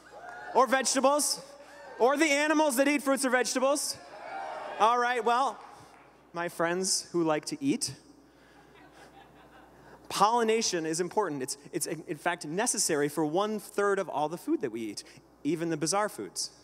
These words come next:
And, uh, unfortunately, the situation for pollinators is quite dire. Since the nineteen fifties, we've lost more than fifty percent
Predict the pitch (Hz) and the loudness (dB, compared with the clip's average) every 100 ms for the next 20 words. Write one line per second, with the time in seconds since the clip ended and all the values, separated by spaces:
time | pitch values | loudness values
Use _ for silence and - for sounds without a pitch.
0 | - - - - - - - - - - | -20 -20 -20 -20 -20 -20 -20 -20 -20 -20
1 | - - - - - - 170 180 190 185 | -20 -20 -20 -20 -20 -4 0 0 2 2
2 | 180 175 190 190 254 370 151 120 127 139 | 2 0 -2 -2 0 0 -2 -2 -2 -4
3 | - - - 156 156 220 214 202 196 180 | -8 -20 -10 -6 -4 0 2 2 -2 -6
4 | 175 - 214 175 135 147 135 - 147 - | -6 -4 -2 0 -2 -2 -4 -2 -4 -4
5 | 151 156 104 80 - - - _ _ _ | -4 -4 -4 -10 -18 -20 -20 _ _ _
6 | - - - 175 170 160 165 165 151 185 | -20 -8 -2 0 0 0 -2 -4 -4 -4
7 | 185 208 160 147 151 160 170 156 143 135 | -2 -4 -2 0 2 2 0 -4 -6 -4
8 | 202 190 196 202 180 175 | -4 -4 -6 -6 -2 -2